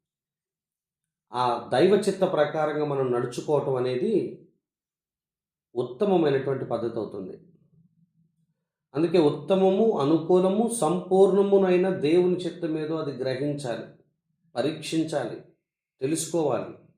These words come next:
ఇప్పుడు దేవుని చిత్తంలో మీకు మొదటి అధ్యాయంలో ఎఫ్ఎస్సి పత్రిక మీరు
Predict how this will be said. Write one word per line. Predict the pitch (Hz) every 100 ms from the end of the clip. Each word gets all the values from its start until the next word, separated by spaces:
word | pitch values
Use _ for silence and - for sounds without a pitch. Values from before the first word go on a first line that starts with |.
| _ _ _ _ _ _ _ _ _ _ _ _ _ _ _ _ _
ఇప్పుడు | 156 131
దేవుని | 160 226 240
చిత్తంలో | - 220 220 214 202 185 185 - - _ _ _ _ _ _ _ _ _ _ _ _ _ _ _ _ _ _ 135
మీకు | 165 175
మొదటి | 151 143 180 208
అధ్యాయంలో | 196 156 180 185 180 165 160
ఎఫ్ఎస్సి | 143 147 - 175
పత్రిక | 160 - 143 139 107 120 175 - _ _ _ _ _ _ _ _ -
మీరు | 160 156 147 -